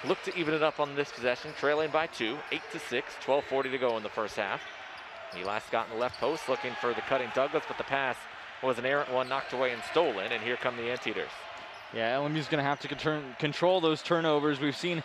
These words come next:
Speaker 2: how dangerous they can be for this team. L M U is a team averaging about sixteen turnovers per contest, and that can turn into a lot of easy points in the transition game for their opponents.
Speaker 1: Justin Hone,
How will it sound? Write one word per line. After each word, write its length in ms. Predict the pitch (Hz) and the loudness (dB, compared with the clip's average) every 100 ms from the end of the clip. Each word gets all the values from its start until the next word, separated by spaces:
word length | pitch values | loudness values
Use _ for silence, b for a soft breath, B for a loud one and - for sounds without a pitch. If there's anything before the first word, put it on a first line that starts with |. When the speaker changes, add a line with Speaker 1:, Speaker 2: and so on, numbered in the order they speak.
| B B B | B B B
Speaker 2:
how 160 | 165 165 | 0 4
dangerous 400 | 151 165 160 143 | 4 4 2 4
they 100 | 156 | 4
can 140 | 143 | 4
be 120 | 147 156 | 2 2
for 100 | 143 | 2
this 220 | 139 - | 0 0
team. 340 | - 156 165 | -2 0 2
L 220 | 139 139 151 | 2 2 2
M 100 | 151 | 2
U 140 | 165 | 2
is 100 | 135 | 2
a 60 | 135 | 0
team 340 | - 185 160 | 0 2 4
averaging 320 | 147 147 143 | 2 2 0
about 260 | 139 143 175 | 4 2 2
sixteen 680 | - - 185 - - 175 156 | -4 -2 -2 -4 -2 -2 0
turnovers 500 | 160 165 143 143 135 | 0 4 4 2 0
per 140 | 143 | -2
contest, 560 | - 139 147 139 127 - - B B - | 0 0 2 2 2 0 -10 B B -6
and 80 | |
that 80 | 123 | -4
can 100 | 135 | -4
turn 160 | 143 147 | -2 -2
into 160 | 139 | 0
a 80 | 127 | 2
lot 240 | 120 123 151 | 4 4 2
of 140 | 147 | 0
easy 260 | 165 175 175 | -2 -2 0
points 480 | 175 208 151 - - B B | 2 2 2 -4 -10 B B
in 100 | 139 | -2
the 60 | 135 | 0
transition 520 | 143 135 151 143 139 | 0 2 2 0 0
game 180 | 139 139 | 0 0
for 100 | 127 | 0
their 120 | 127 | 0
opponents. 540 | 123 131 117 95 - - - - - - - - - | 2 0 -2 -4 -8 -12 -12 -14 -12 -12 -12 -8 -4
Speaker 1:
Justin 320 | 101 - 104 | -4 -4 -4
Hone, 340 | 107 113 131 | -2 0 -2